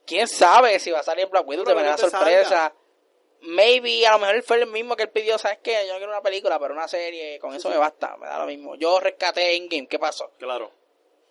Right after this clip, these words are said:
Speaker 2: Es uno de los personajes infravalorado.
Speaker 1: Sin mí no hay Avengers.
Speaker 2: La verdad.
Speaker 1: Ahí está.
Speaker 2: O sea, el único que tenemos pantalones. Es el Batman de nuestro M C U.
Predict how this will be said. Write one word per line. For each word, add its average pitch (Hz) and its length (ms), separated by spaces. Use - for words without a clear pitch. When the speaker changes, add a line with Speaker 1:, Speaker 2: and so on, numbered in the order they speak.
Speaker 2:
Es 139 80
uno 165 100
de 190 60
los 190 60
personajes 175 440
infravalorado. 127 800
Speaker 1:
Sin 196 220
mí 185 100
no 202 80
hay 202 60
Avengers. 180 720
Speaker 2:
La 156 140
verdad. 110 280
Speaker 1:
Ahí 160 120
está. 160 320
Speaker 2:
O - 40
sea, 139 120
el 143 60
único 156 220
que 151 60
tenemos 147 220
pantalones. 151 560
Es 190 80
el 190 100
Batman 185 380
de 175 100
nuestro 156 320
M 147 100
C 151 280
U. 123 100